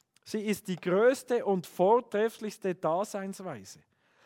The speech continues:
Sie ist allem, was wir kennen, weit überlegen. Können wir unmöglich, können wir uns vorstellen, wie, wie Gott Geist ist. Vielleicht ist das so ein Moment, wenn man das,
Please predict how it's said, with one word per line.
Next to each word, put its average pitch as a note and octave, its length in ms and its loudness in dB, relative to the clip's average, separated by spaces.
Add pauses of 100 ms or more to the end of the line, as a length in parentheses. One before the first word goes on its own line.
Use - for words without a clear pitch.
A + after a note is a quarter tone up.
Sie G3+ 60 -4
ist - 160 -10
allem, A#3+ 340 4
was A3 200 2
wir F#3 100 0
kennen, G3+ 420 0
weit G3+ 320 2
überlegen. G3 760 -6 (640)
Können G#3+ 180 2
wir G3 260 0
unmöglich, C4 680 2
können G3+ 240 -2
wir G3 100 0
uns F#3 140 -6
vorstellen, F#3+ 540 -4
wie, G3 120 -10 (420)
wie F3+ 140 -6
Gott F3 380 -6
Geist F3+ 540 -10
ist. - 500 -18 (480)
Vielleicht G3 300 -2
ist G3+ 120 -8
das G3 140 -6
so G3+ 80 4
ein F3+ 100 6
Moment, F3 440 0
wenn F#3 120 0
man D#3+ 160 -2
das, F#3 280 0